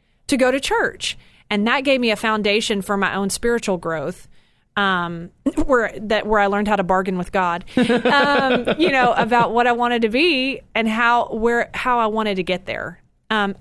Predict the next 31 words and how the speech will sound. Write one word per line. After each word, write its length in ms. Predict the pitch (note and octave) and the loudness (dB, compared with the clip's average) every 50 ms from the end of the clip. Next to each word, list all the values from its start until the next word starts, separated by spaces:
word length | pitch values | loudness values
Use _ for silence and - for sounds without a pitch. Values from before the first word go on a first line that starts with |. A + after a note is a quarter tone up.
| - | -4
I, 80 | - - - | -4 -2 0
I'm 160 | D4 F4 G4 | 0 2 2
a 80 | G4+ D#4 | 2 0
firm 260 | - - B3+ C4 C4 | 2 0 0 2 2
believer 440 | A#3+ A3+ A3 A3+ A#3 G#3+ A3 G#3 G3 | 0 0 0 0 -2 -2 -2 -2 -2
in, 420 | - G3 G3 F#3+ F#3 F3+ F#3 G3+ - - _ _ _ _ _ _ _ _ _ _ _ _ _ _ - _ _ _ _ _ _ _ _ _ _ _ | -2 -4 -4 -4 -4 -6 -6 -8 -12 -18 _ _ _ _ _ _ _ _ _ _ _ _ _ _ -20 _ _ _ _ _ _ _ _ _ _ _
you 120 | C4+ C#4 | -2 0
know, 160 | C4 A#3+ F3 - - - | 0 0 -2 -4 -8 -2
there, 200 | A3+ C#4 C#4 - | 0 0 0 2
there's 180 | A#3 C#4+ C4+ C4+ | 0 0 0 2
a 60 | B3 | 2
lot 180 | B3+ B3 C4 C#4 | 2 2 2 2
of 60 | C#4 | 2
things 180 | C#4+ B3 A#3 A3 | 0 0 0 -2
that 60 | A3 | -2
you 100 | G3 G3+ | -4 -4
choose 260 | F#3+ - A3 G3 F#3+ | -2 -2 -2 -2 -2
in 100 | F#3 F3+ | -4 -6
life. 260 | E3+ G#2 - - - | -6 -6 -8 -6 -2
Actually, 320 | - A#3 A#3 - - B3 A3+ | -2 -2 0 0 0 0 2
most 240 | A3+ G#3+ G3 - | 2 0 0 0
everything. 380 | G#3+ F#3 F#3 F3 F3 D#3+ E3 F#3 | -2 -2 -2 -2 -4 -4 -2 0
You 140 | A3+ B3+ C4 | 0 0 -2
chose 580 | - - - A3+ G#3 G#3 G3+ G3 G3+ G3 - - - | -2 -2 -2 0 0 0 0 -2 -2 -4 -6 -10 -8
this 240 | - G3+ F#3+ - - | -6 -6 -6 -4 -4
morning, 300 | G#3+ G#3+ A3 G#3+ G3+ G3 | -2 -2 -2 -2 -4 -4
Keith, 280 | - - G3 F#3+ F#3+ - | -4 -4 -4 -2 -2 -4
to 100 | - G3 | -2 -2
wear 140 | F#3 F#3 F3+ | 0 0 0
a 40 | F3+ | 0
beanie 380 | F3+ F3+ F3 E3 - - D#3+ | -2 -2 -4 -4 -8 -12 -14